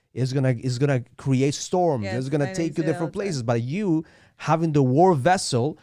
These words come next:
Speaker 1: you know that you're going somewhere. So your job is to constantly look at the coordinates, constantly look at where you're going to ad-, adapt and adjust and make sure that the ocean is guiding you, because the ocean is really the, you,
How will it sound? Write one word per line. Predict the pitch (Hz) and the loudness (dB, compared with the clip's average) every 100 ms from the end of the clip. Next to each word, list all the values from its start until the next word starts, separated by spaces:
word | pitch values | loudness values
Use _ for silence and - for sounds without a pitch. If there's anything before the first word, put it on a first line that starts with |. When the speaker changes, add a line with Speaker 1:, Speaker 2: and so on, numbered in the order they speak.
| _ - | _ -2
Speaker 1:
you | 143 | 2
know | 147 160 151 | 4 4 4
that | 139 | 2
you're | 131 143 | 0 2
going | 226 | 0
somewhere. | - 202 135 101 98 | 0 -2 0 -2 -2
So | 113 | -2
your | 143 233 | -2 -2
job | 143 131 160 | 0 2 0
is | 151 | -4
to | 131 | -8
constantly | - 147 240 - 139 120 120 123 _ - | -6 -4 -4 -4 -4 -2 -2 -4 _ -4
look | 131 151 | 0 2
at | 160 | 0
the | 143 | -2
coordinates, | 165 170 131 85 - | 2 2 2 -4 -2
constantly | 151 220 220 156 135 | 0 0 0 -2 0
look | 127 151 | 2 0
at | 160 | -2
where | 143 | -2
you're | 165 143 147 | -2 0 -2
going | 180 123 | -2 -4
to | 127 123 | -2 -2
ad-, | 117 - - | -2 -8 -8
adapt | 113 117 135 180 - | -4 0 2 2 0
and | 165 | -2
adjust | 147 113 - 139 165 190 - | -2 -2 2 4 2 -2 -6
and | 135 120 | -8 -6
make | 123 156 | -8 -8
sure | - 165 170 | -4 -2 0
that | 143 127 127 _ _ - | 2 0 -2 _ _ -4
the | 131 | 0
ocean | 127 175 196 - 113 143 208 _ _ _ | 2 2 2 2 2 0 -4 _ _ _
is | - 131 - | -8 -8 -6
guiding | 156 143 160 143 | -2 0 0 0
you, | 110 113 | 0 -2
because | 107 120 | -2 -4
the | 120 | -2
ocean | - 185 175 | -4 -4 -2
is | 147 | -2
really | 123 147 165 113 | -2 -2 -2 -2
the, | 110 | -4
you, | 113 | -6